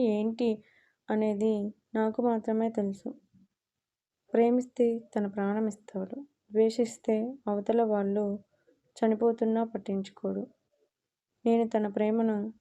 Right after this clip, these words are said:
చూశాను, ద్వేషాన్ని చూస్తున్నా" అన్నది బాధగా.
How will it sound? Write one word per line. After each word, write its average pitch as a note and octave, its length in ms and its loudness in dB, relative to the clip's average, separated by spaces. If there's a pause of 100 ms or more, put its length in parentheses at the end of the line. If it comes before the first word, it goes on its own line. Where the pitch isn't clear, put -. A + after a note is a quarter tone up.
చూశాను, A3 560 -2 (680)
ద్వేషాన్ని A#3 600 2
చూస్తున్నా" G3+ 640 -4 (1040)
అన్నది G#3 360 -2
బాధగా. G3 460 -2